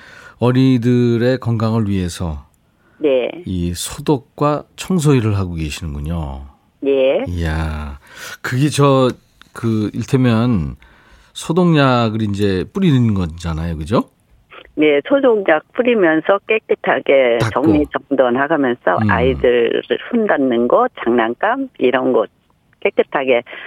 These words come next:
Speaker 2: 소독하고 청소하는 업무입니다.
Speaker 1: 네. 뿌-, 약을 뿌리고 깨끗하게 닦아 놓으면은
Speaker 2: 예.
Speaker 1: 손을 비롯해서 뭐, 눈, 코, 입에 닿아도 인체에 무해한 거겠죠?
Speaker 2: 네네, 인체에
Speaker 1: 네.
Speaker 2: 아주 무해한 걸로 다 천연 크리닉으로 다 갑니다.
Speaker 1: 오,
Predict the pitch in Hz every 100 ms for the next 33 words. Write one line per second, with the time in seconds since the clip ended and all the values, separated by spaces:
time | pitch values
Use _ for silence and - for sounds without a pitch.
0 | - - 226 226 - 151 139 - 226 233
1 | 220 170 139 113 120 104 101 98 90 80
2 | - - - _ - 151 - 139 147 139
3 | 147 135 165 170 - - 139 143 139 131
4 | 127 117 107 107 113 107 78 64 _ -
5 | - - - 185 131 113 - - - 170
6 | 165 160 139 135 127 127 117 131 123 113
7 | 123 131 117 131 117 117 113 101 95 98
8 | 113 110 107 - 120 117 131 120 101 85
9 | 78 80 71 - 151 - _ _ _ 180
10 | 202 190 170 147 143 190 202 196 185 113
11 | 139 - 180 147 170 180 165 147 135 131
12 | 123 139 135 - 226 214 160 - - 190
13 | 185 147 117 120 - - 110 131 143 143
14 | 147 147